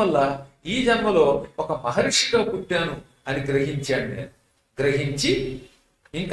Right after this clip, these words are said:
అప్పటి నుంచి లింగాలు ఎన్నెన్నో పోగు చేశాను. ఎక్కడ, ఎక్కడ ఏ లింగం దొరికితే అది, మరకత లింగం, స్ఫటిక లింగం,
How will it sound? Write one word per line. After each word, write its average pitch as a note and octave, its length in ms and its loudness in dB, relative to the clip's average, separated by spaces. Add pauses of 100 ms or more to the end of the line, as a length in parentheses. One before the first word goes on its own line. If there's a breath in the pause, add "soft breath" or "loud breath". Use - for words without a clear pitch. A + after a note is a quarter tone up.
అప్పటి - 320 -2
నుంచి G3 260 -6 (800)
లింగాలు G#3+ 540 4
ఎన్నెన్నో A#3 500 0 (380)
పోగు G#3 280 10
చేశాను. D3+ 360 0 (380)
ఎక్కడ, A#3 280 -2 (200)
ఎక్కడ G#3+ 240 -2 (160)
ఏ G3+ 40 8 (120)
లింగం A3 320 0
దొరికితే G3+ 340 2
అది, - 120 -6 (520)
మరకత E3 440 0
లింగం, D3+ 260 -2 (380)
స్ఫటిక C#3 400 0 (100)
లింగం, D#3 340 0